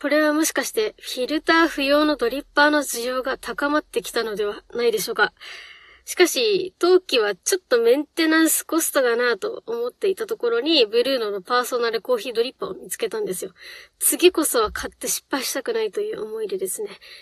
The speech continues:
入念にネットで調べてから購入いたしました。このようにして私、笛野実は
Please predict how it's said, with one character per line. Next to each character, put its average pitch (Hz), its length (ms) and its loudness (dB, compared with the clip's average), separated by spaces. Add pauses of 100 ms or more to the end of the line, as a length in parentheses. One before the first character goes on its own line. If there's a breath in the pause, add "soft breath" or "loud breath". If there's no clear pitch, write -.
入 302 240 2
念 302 300 0
に 269 280 -6
ネ 247 180 0
ッ - 120 -10
ト - 140 -2
で 508 160 2
調 262 300 -4
べ 440 100 -2
て 202 140 -6
か - 120 -12
ら 196 140 -6
購 220 240 -10
入 220 260 -4
い 202 80 -8
た 233 100 -10
し 233 120 -6
ま 220 100 -12
し - 80 -6
た。 - 160 -6 (240)
こ 285 160 2
の 285 140 2
よ 320 160 4
う 302 60 0
に 254 120 -2
し - 80 -4
て 226 180 2
私、 262 460 -4
笛 302 240 -2
野 233 120 0
実 220 320 0
は 285 180 2